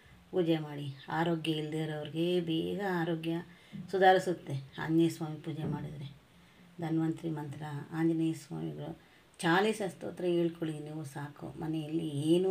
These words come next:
ಓದದೇ ಇದ್ರೂ ಚಾಲೀಸ ಸ್ತೋತ್ರ ಓದಿ, ದತ್ತಾತ್ರೇಯ ಸ್ತೋತ್ರಗಳು ಓದಬೇಕು ನೋಡಿ ಮನೆಯಲ್ಲಿ. ಬಡಬಗ್ಗರಿಗೆ ಅನ್ನದಾನ, ನಾಯಿಗಳಿಗೆ ಊಟ ಕೊಡಬೇಕು ನೋಡಿ,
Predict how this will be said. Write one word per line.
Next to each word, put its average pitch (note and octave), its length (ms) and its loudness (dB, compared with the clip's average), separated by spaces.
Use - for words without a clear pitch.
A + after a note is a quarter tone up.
ಓದದೇ E3 260 2
ಇದ್ರೂ D#3 260 -2
ಚಾಲೀಸ D#3+ 300 -4
ಸ್ತೋತ್ರ E3+ 340 -8
ಓದಿ, D#3 260 -6
ದತ್ತಾತ್ರೇಯ E3 600 0
ಸ್ತೋತ್ರಗಳು D#3 540 -4
ಓದಬೇಕು D3 500 -4
ನೋಡಿ D#3 280 -6
ಮನೆಯಲ್ಲಿ. D3+ 560 -4
ಬಡಬಗ್ಗರಿಗೆ D#3+ 720 -2
ಅನ್ನದಾನ, D#3 500 0
ನಾಯಿಗಳಿಗೆ F3 580 4
ಊಟ D#3+ 220 2
ಕೊಡಬೇಕು D3+ 420 -8
ನೋಡಿ, C#3+ 280 -10